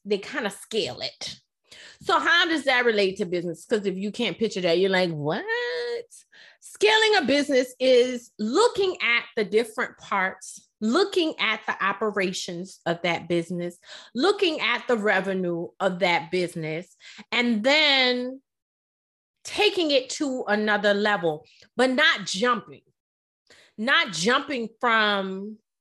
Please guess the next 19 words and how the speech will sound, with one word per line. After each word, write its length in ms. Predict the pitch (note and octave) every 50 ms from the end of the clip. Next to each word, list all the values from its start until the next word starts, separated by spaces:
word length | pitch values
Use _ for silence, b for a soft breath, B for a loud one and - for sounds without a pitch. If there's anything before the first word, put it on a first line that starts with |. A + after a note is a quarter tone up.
| _ _
sixty 440 | _ - - - C#4 C#4 - - A#3
thousand 580 | - - F#3+ F3+ F#3+ F#3+ F#3+ F#3 F#3 E3+ F3 F3
to 180 | - B3+ A3 F#3+
a 60 | E3+
hundred 320 | F3 G3 F#3+ E3+ F3 F3 E3+
and 160 | E3 E3 E3+
twenty 320 | - - G#3+ G3 F3 E3
thousand. 540 | E3 - E3+ D#3+ D#3 D3+ D3 - B2+ C3+ F3+ B B B B B B B B B B B
It's 340 | - C#4+ C#4+ C#4+ - - - - _ -
maneuvering 1000 | G#3 A3+ B3 B3+ C4 B3+ C4 C4+ D4+ F4+ F#4 E4 D4+ D#4+ D#4+ D#4 D#4 D4+ C#4+ -
everything 640 | A#3+ B3 B3 B3+ C4+ C4 A#3+ - - A#3+ A3+ A#3 A#3+
so 240 | A3+ - C#4 A#3+ A3
that 220 | G3+ G#3+ G#3 G3 - - -
everything 720 | C4 C#4 D4 D4+ E4 D#4 D4 - _ - C#4 B3+ B3 A3
shifts 840 | G3+ - - - - - - D#4 D4 F4 F#4+ F#4 - - - - _ _ _ _ _ -
to 220 | - E4 D#4 C4+
support 1040 | - - - C4 A3 - - - - - - - - E4+ D#4+ B3 F#3+ - - _ - _ _ _ _ _ _ _ _ _ _ _ -
revenue 520 | F#3 G#3+ B3 A#3 G#3+ G#3+ G#3+ A3 G#3+ G#3+
growth, 440 | F#3+ D#3+ E3+ F3 F3 D#3 C3+ - _